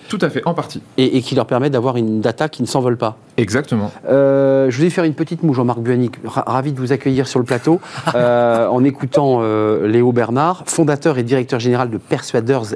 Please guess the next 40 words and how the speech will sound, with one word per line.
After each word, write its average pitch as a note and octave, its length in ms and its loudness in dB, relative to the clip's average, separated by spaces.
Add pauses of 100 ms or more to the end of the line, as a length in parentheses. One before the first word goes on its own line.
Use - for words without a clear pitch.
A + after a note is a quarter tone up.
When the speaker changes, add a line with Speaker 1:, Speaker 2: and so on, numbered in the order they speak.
(120)
Speaker 2:
R G#2 180 -2
H, - 260 -4 (360)
qui - 80 -4
est A2 140 -4
un G#2 280 0
cabinet A2 340 -2
de A2+ 60 -2
recrutement G#2+ 400 -4
pour - 360 -12
cadres B2 340 -2
et, A2 220 -4
et - 20 -2
dirigeants. G#2+ 480 -2 (400)
Euh, G2+ 800 0 (280)
ça, - 340 -2
ça, - 320 -2 (100)
je, - 180 -6
je D3+ 100 -2
me D3+ 60 4
tourne D3+ 220 2
vers D3 160 0
vous E3+ 120 -2
parce C#3+ 180 -2
que, C#3+ 100 0
euh, B2 60 0 (540)
cadre, D#3+ 320 -2
dirigeant, C3+ 520 -2
c'est, - 240 -8
c'est - 180 0
la D#3 80 2
même F3 200 2
chose G3 340 2
que - 80 -2
pour, C#3 260 -2
je A#2+ 100 -6
dirais, C3 280 0
les A#2 220 0 (120)
collaborateurs, B2 800 0 (400)
euh, G#2 320 2
dont A2 160 0